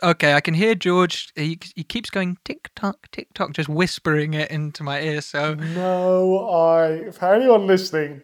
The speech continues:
Speaker 2: that is fake news, slander, and bad mouthing
Speaker 1: <laughs>
Speaker 2: unnecessarily. I am being patient, and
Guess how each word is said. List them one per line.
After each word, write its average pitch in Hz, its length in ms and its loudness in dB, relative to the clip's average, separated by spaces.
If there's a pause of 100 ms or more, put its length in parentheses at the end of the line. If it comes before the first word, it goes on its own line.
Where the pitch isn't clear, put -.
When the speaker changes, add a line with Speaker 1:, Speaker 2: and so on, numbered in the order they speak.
Speaker 2:
that 185 500 8 (580)
is 139 240 -6 (320)
fake 160 300 -2
news, 131 460 -14
slander, 160 760 -4 (140)
and 139 260 -8
bad 175 320 6
mouthing 139 400 -6 (100)
Speaker 1:
<laughs> - 120 4
Speaker 2:
unnecessarily. 139 920 -4
I 135 200 -6
am 135 60 -8
being 135 340 -10 (120)
patient, 170 540 -2 (540)
and 247 680 4